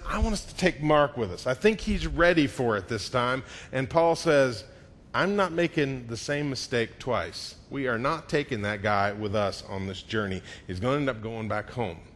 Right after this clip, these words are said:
And then we read this verse, verse thirty-nine. "They had such a sharp disagreement that they parted company. Barnabas took Mark and sailed for Cyprus," and then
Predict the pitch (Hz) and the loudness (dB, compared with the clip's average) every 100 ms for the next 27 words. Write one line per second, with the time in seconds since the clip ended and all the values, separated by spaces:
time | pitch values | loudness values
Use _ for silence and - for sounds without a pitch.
0 | - - - - - - 117 123 233 220 | -20 -20 -20 -20 -20 -10 -2 4 6 4
1 | 139 143 143 143 117 107 - 78 - - | -2 -2 0 0 0 -2 -4 -12 -12 -14
2 | - - - - - - - - - - | -16 -20 -20 -20 -20 -20 -20 -20 -20 -8
3 | 117 - 131 113 107 98 85 80 - - | -8 0 0 2 0 0 -2 -8 -16 -20
4 | - - - - - - - - - - | -20 -20 -20 -20 -20 -20 -20 -20 -20 -2
5 | 135 147 185 180 - 165 139 117 - - | 0 2 0 0 2 2 0 -4 -4 0
6 | 190 233 247 - - 131 180 175 139 120 | 4 4 2 -4 -8 -2 0 0 -4 -2
7 | 165 165 143 104 - - - - - - | 0 2 2 2 -6 -14 -16 -18 -20 -20
8 | - - - - - - - - - - | -20 -20 -20 -20 -20 -20 -20 -20 -20 -20
9 | - 113 123 101 - 156 156 123 - 120 | -8 -4 -2 -4 0 2 2 0 0 0
10 | 98 82 78 - - - - - - - | -2 -10 -14 -18 -20 -20 -20 -20 -20 -20
11 | - - - 120 139 135 - 120 127 147 | -20 -10 -2 0 0 -2 -4 -4 2 4
12 | 180 - 113 101 131 131 113 117 - 135 | 4 2 -6 -4 0 0 0 -4 0 0
13 | 139 139 139 - 117 110 120 110 | 0 0 -2 -4 -8 -4 -4 -4